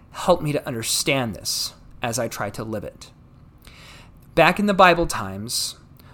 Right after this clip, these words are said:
the Saris-, the, the Pharisees and Sadducees worked very hard to try to, um, get Jesus Christ to contradict himself or to prove himself wrong,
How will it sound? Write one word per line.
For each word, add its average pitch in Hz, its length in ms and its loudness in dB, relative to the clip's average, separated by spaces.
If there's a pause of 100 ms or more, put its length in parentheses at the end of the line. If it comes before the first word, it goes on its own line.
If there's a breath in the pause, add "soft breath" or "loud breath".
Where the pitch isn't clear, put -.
(120)
the 143 80 0
Saris-, 185 440 4
the, 151 460 -2
the 143 220 0
Pharisees 202 580 2
and 170 100 0
Sadducees 131 960 0 (320 loud breath)
worked 160 240 6
very 147 760 10
hard 104 500 -4 (640 loud breath)
to - 120 -4
try 156 640 4
to, 135 640 0 (500 soft breath)
um, 127 480 0 (1080)
get 175 420 4
Jesus 156 320 0
Christ - 640 0
to 123 180 -2
contradict 151 520 2
himself 104 680 -4
or 135 140 -2
to - 100 -8
prove 156 340 0
himself 135 480 2
wrong, 117 540 0